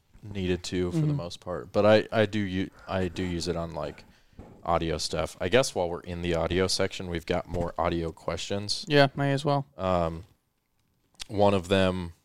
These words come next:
Speaker 1: I wonder if I could just make all of these check marks so then we can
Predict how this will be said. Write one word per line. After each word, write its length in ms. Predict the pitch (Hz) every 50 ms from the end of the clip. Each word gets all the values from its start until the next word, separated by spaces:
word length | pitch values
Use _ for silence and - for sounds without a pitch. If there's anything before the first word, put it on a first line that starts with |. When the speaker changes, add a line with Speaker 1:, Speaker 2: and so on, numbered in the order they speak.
| _ _ _ _ _ _ _ - _ _ _ _ _ _ _ _ _ _ _ _ _ _
Speaker 1:
I 80 | - 87
wonder 220 | 95 117 143 135
if 120 | 92 - -
I 80 | 87
could 140 | - - 87
just 180 | 85 85 - -
make 260 | 87 87 85 82 - -
all 200 | - - 87 85
of 120 | 85 82 82
these 260 | 87 82 80 - -
check 280 | - - - 82 -
marks 240 | 82 71 64 - -
so 100 | - 92
then 260 | 80 78 80 80 82 85
we 100 | 90 87
can 240 | - - 85 82